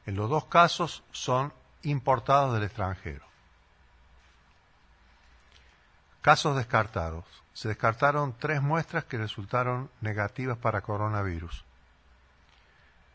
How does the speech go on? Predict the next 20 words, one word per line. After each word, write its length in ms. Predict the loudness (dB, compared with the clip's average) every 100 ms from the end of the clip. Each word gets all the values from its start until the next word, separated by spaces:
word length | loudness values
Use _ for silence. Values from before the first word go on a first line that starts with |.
| _ _ _ _ _ _ _ _
Y 100 | -4
acá 240 | -2 -2 -2
quiero 760 | 0 2 4 4 4 0 -6 -16 -20 _ _ _ _ _ _ _ -12 -6
referirme 720 | -2 0 0 -2 -2 -4 -4
a 200 | -2 0
la, 240 | 2 0 0
a 180 | -2
la 100 | -4
Villa 280 | -2 -2 -2
de 100 | 0
Merlo 360 | 2 2 0 -4
porque 480 | -10 -12 -8 -10 -10 -20 _ -12
los, 680 | -6 -4 -6 -8 -16 -18 -20 _ _ -20 -20 _
los 160 | -8 -4
que 140 | -6
teníamos 640 | -2 0 2 2 2 0 -2
como 260 | -4 -4
sospechosos 760 | -4 -6 -4 -4 -4 -6 -6 0
hasta 420 | 2 2 2 0
hoy 300 | 2 0 -4